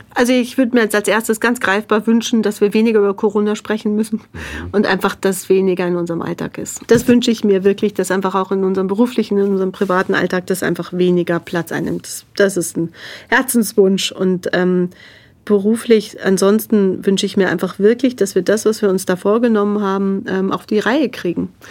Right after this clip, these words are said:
Speaker 1: Und da wird's noch viele Auf und Abs geben, ähm, und trotzdem bin ich ganz fest überzeugt, dass es der richtige Weg ist.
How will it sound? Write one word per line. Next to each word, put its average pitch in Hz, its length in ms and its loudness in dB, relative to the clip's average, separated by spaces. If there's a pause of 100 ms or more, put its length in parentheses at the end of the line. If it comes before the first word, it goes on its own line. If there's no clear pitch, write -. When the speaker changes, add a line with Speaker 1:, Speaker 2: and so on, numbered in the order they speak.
(260)
Speaker 1:
Und 202 220 0
da 190 160 2
wird's 226 220 2
noch 220 120 4
viele 262 380 2
Auf 220 200 0
und 208 120 2
Abs - 300 -6
geben, 226 440 2 (120)
ähm, 196 340 0
und 190 540 -2
trotzdem 202 840 0
bin 196 140 2
ich - 280 -2 (120)
ganz 202 200 2
fest 214 260 0
überzeugt, 196 380 2
dass 190 120 0
es 190 100 -8
der 202 120 0
richtige 190 360 -2
Weg 208 200 0
ist. - 280 -4